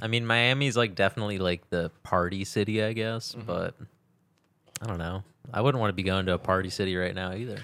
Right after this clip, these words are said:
Speaker 2: I don't think, yeah, I don't think Clearwater's known for their partying, but then again, I know nothing about Florida. Literally
Speaker 1: I
Speaker 2: nothing.
Speaker 1: think
Speaker 2: I've never
Speaker 1: it's,
Speaker 2: been there.
Speaker 1: it's, like, on the water, but, like, not the ocean water, I think. It's, like,
Speaker 2: Yeah.
Speaker 1: bay water
Speaker 2: The
Speaker 1: type
Speaker 2: Gulf.
Speaker 1: shit. The Gulf, the swamp.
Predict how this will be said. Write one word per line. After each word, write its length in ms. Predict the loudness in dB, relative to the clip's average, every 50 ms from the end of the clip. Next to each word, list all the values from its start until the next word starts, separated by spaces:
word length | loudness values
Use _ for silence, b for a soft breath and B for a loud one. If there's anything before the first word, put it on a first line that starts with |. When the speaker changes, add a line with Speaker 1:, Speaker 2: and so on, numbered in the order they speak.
| -12 -4
Speaker 2:
I 100 | -2 0
don't 180 | 2 2 0 2
think, 280 | 2 2 2 4 8 8
yeah, 140 | 10 10
I 40 | 10
don't 140 | 10 6 4
think 160 | 0 -4 -4
Clearwater's 640 | -2 2 6 6 8 10 10 10 10 10 8 6 6
known 240 | 6 6 6 4
for 140 | 4 2 2
their 180 | 4 4 2 2 -2 _ _ _ -6
partying, 460 | 2 8 8 8 8 8 6 4 2
but 100 | 2 2
then 100 | 4 4
again, 160 | 4 4 4
I 80 | 6 6
know 120 | 6 6
nothing 340 | 6 6 6 4 4 2 2
about 200 | 4 2 2 2 0
Florida. 360 | 0 0 0 0 -2 -6 -8 -14 _ _ _ _ _ _ 0
Literally 340 | 2 4 6 8 8 8 8
Speaker 1:
I 40 | 8
Speaker 2:
nothing. 200 | 8 6 6 4
Speaker 1:
think 60 | 6
Speaker 2:
I've 40 | 6
never 100 | 6 6
Speaker 1:
it's, 80 | 6 6
Speaker 2:
been 140 | 6 6 6
there. 160 | 6 6 6
Speaker 1:
it's, 100 | 4 4
like, 200 | 4 2 2 2 2
on 240 | 4 4 4 4 4
the 80 | 2 0
water, 600 | 2 2 4 4 6 6 6 4 4 2 0 -2 -4
but, 100 | -4 -2
like, 380 | 0 0 0 0 -2 -4 -12 -20 _ _ _ _ -6
not 240 | -2 -2 0 0 -2
the 100 | -2 -2
ocean 400 | -2 -2 -2 -2 -4 -4 -4 -4
water, 320 | -4 -4 -4 -4 -4 -4
I 80 | -6 -6
think. 360 | -8 -8 -8 -8 -10 -10 -4
It's, 80 | 0 4
like, 80 | 4 6
Speaker 2:
Yeah. 180 | 4 4 0 -4 -8 -10 -12 -10 -6
Speaker 1:
bay 400 | -4 -4 -2 -2 -2 -4 -4 -4
water 400 | -4 -4 -2 -2 -2 -2 -4 -4 -2
Speaker 2:
The 80 | -2
Speaker 1:
type 140 | -2 0 4
Speaker 2:
Gulf. 260 | 6 8 8 8 6
Speaker 1:
shit. 240 | 4 0 -2 -4 -8
The 80 | -10 -8
Gulf, 420 | -6 -4 -2 0 0 -2 -4 -6 -6
the 100 | -2 -2
swamp. 500 | -2 -2 -2 -4 -6 -6 -8 -10 -12